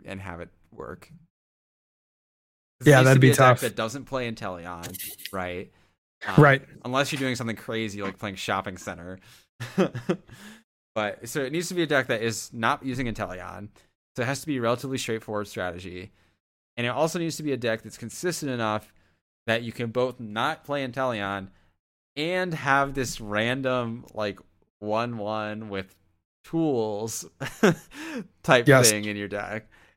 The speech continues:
Speaker 1: And
Speaker 2: Yep.
Speaker 1: ver-, I, it's pretty hard to, like, check all those boxes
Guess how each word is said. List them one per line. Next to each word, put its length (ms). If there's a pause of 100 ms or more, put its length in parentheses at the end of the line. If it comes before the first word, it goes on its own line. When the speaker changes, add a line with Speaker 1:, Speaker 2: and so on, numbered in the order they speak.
(160)
Speaker 1:
And 280
Speaker 2:
Yep. 260
Speaker 1:
ver-, 400
I, 120
it's 340 (180)
pretty 220
hard 440
to, 60
like, 180
check 240
all 120
those 200
boxes 720